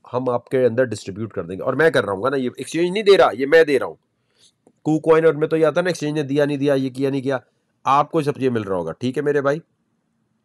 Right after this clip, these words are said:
आ गई मेरे भाई ये बात समझ? तो एक मिनट,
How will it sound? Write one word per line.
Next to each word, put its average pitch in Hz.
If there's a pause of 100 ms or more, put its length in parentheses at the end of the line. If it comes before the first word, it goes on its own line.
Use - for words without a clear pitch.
(180)
आ 95
गई 117
मेरे 117
भाई 110
ये 113
बात 104
समझ? 113 (1300)
तो 110
एक 87
मिनट, 92